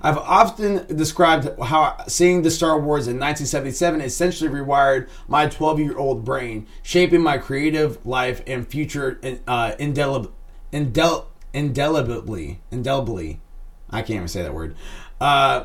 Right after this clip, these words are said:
said Henning in a press release. Quote, "I'm elated to be working with the Lucasfilm Games, uh, again to tell interactive stories in the galaxy that I love."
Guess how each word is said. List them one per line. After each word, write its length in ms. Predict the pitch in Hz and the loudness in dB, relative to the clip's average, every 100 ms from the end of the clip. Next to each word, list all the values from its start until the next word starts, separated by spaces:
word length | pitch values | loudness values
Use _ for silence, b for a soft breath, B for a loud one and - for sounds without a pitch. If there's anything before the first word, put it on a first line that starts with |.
| - | -6
said 380 | - 175 160 151 | 0 2 2 0
Henning 360 | 135 151 151 | -2 -2 -2
in 140 | 143 135 | -2 -4
a 40 | |
press 320 | 110 147 - | -4 -4 -4
release. 380 | 113 92 82 - - - - | -6 -6 -8 -10 -14 -18 4
Quote, 380 | 175 165 165 B B | 6 6 4 B B
"I'm 120 | 151 160 | -2 2
elated 260 | 185 196 | 2 2
to 60 | 175 | 4
be 80 | 175 | 4
working 300 | 165 165 151 | 4 2 2
with 140 | 151 | 0
the 120 | 135 | 0
Lucasfilm 580 | 135 170 165 - 170 151 | 2 4 4 2 2 2
Games, 480 | 143 135 131 127 - | 0 -2 -2 -6 -10
uh, 160 | - 123 | -6 -4
again 260 | 123 131 127 | -2 -4 -4
to 600 | - 139 131 127 120 - - - | -4 -4 -4 -4 -6 -8 -14 -10
tell 280 | - 160 170 | -2 0 0
interactive 500 | 151 151 147 139 139 | 0 0 0 0 -4
stories 500 | - 139 131 127 123 | -6 -2 0 0 -2
in 140 | - 123 | -6 -6
the 80 | 123 | -2
galaxy 560 | 131 143 - 147 143 | 0 -2 -2 -4 -4
that 220 | 131 131 | -4 -4
I 100 | - | -4
love." 400 | 113 110 80 71 | -4 -4 -6 -10